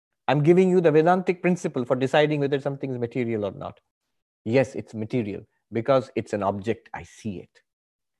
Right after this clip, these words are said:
Okay, the body, is it material? Yes, it's material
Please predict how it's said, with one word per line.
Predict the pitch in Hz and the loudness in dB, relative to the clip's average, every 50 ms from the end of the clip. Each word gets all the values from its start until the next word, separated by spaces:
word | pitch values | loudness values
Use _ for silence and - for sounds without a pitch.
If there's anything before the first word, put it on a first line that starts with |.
| _ _ _ - - | _ _ _ -4 0
Okay, | 127 143 147 131 98 - - _ _ _ - | 0 0 2 0 -2 -4 -6 _ _ _ -6
the | 107 107 | -4 -4
body, | 107 107 104 147 156 160 147 117 92 - _ _ _ _ _ _ _ _ _ | -2 2 4 4 4 4 4 0 -2 -6 _ _ _ _ _ _ _ _ _
is | - 139 151 | -2 0 2
it | 165 156 | 2 0
material? | 151 147 147 147 185 180 175 185 185 190 196 - _ _ _ _ _ _ _ _ _ _ | 0 -2 -2 0 -2 0 0 0 -2 -2 -4 -8 _ _ _ _ _ _ _ _ _ _
Yes, | - 147 180 170 - - | 0 2 2 2 2 0
it's | 147 - | -6 -6
material | - 127 139 147 185 185 180 151 117 95 - | -6 -6 -4 -2 -2 0 0 0 -2 -2 -4